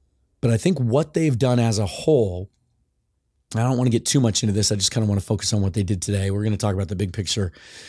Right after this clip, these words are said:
It's mostly what we're gonna talk about over the next three months. Uh, I think as I sit here today, they have fortified their roster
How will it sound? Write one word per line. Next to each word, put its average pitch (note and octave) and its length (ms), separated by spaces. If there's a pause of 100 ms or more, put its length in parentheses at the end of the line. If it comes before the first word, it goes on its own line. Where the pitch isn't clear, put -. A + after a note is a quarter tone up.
(140)
It's - 180
mostly C#3 400
what A2 160
we're A2 80
gonna G#2 100
talk G2+ 220
about G2 160
over F#2+ 120
the F#2+ 80
next F2+ 200
three G#2 120
months. F#2+ 360 (1040)
Uh, G#2+ 280 (280)
I C3+ 160
think B2+ 280
as G#2 100
I G#2+ 60
sit A#2+ 240
here A#2+ 180
today, G#2 720 (840)
they C3+ 120
have A2 160
fortified C#3+ 680
their B2 160
roster G2+ 540